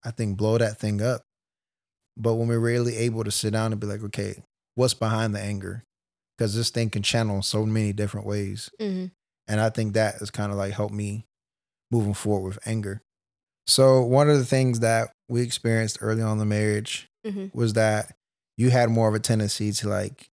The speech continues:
Speaker 1: physically get your anger out.
Speaker 2: Yeah.
Speaker 1: So, like, you, like, hitting stuff, punching
Speaker 2: Mm-hmm.
Speaker 1: stuff. You never hit me. Thank
Speaker 2: Yeah,
Speaker 1: God.
Speaker 2: thank God. Oof.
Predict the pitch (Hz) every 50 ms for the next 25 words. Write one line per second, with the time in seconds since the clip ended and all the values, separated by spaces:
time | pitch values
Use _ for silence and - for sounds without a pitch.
0 | _ _ _ _ _ _ _ _ _ _ - 147 - _ _ _ - - 123 120
1 | 104 113 104 - 110 107 104 101 98 98 101 107 104 98 98 104 95 92 104 101
2 | 92 104 107 104 98 92 90 87 87 - - - _ _ _ _ _ 220 208 190
3 | 180 175 92 104 107 104 101 98 95 95 95 101 _ _ _ _ _ _ - 117
4 | 113 107 95 92 - - 143 139 135 131 120 - - 123 120 120 117 117 117 117
5 | 117 - - _ _ _ - - 131 117 - 127 107 101 196 120 117 117 117 117
6 | 117 117 - - _ _ _ - 135 156 175 170 165 170 165 170 175 160 131 120
7 | 135 147 _ _ - 339 _ _ _ _ - 127 123 123 117 120 117 113 113 113
8 | 123 - 233 247 262 233 - 202 202 220 220 214 202 185 170 190 208 214 190 -
9 | - - - -